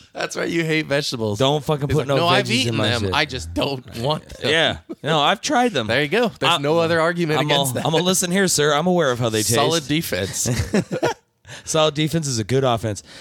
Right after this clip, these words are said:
Speaker 2: So this, uh, El Pastor is a preparation of sp-, of spit grilled slices of pork originated in the central Mexican region of Puebla.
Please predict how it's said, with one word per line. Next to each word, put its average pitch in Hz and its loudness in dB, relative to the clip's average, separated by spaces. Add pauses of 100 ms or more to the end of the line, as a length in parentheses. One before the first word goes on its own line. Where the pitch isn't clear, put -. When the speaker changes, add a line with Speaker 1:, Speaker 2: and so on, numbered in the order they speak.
(160)
Speaker 2:
So 151 0
this, 160 0
uh, 123 2 (300)
El 147 0
Pastor 127 0 (380)
is 127 0
a 110 2
preparation 131 0
of 101 -2
sp-, - -4 (220)
of 104 -2
spit - -2 (480)
grilled 131 0
slices 117 -2
of 98 -6
pork 104 -2 (380)
originated 117 0
in 120 -4
the 113 -2
central 113 -2
Mexican 101 -4
region 101 -2
of 92 -4
Puebla. 92 -4